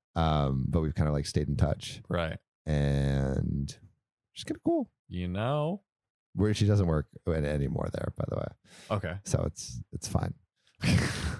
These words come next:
Speaker 2: No, no, no. I think, I think, uh, she has to go back to working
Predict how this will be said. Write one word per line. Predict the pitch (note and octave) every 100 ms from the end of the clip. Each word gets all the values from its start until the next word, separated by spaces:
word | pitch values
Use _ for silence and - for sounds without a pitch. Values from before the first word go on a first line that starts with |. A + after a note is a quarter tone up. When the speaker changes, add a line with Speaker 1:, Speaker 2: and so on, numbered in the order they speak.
| - _ _ _ _ _ _ - A3+ C4 D#3
Speaker 2:
No, | A#2+
no, | B2
no. | A2
I | G#2 A2+
think, | B2+ C3 A2+
I | A2 A#2
think, | C3 C3+ B2 - A#2+
uh, | A2 G2+ F#2+ F#2 - _ _ _ _ _ -
she | C3+ B2+
has | A#2+ A#2
to | B2+
go | G#2+ G2+
back | F2+ A2+ A#2+ -
to | -
working | G2+ F#2 F2+ F#2+ F2 E2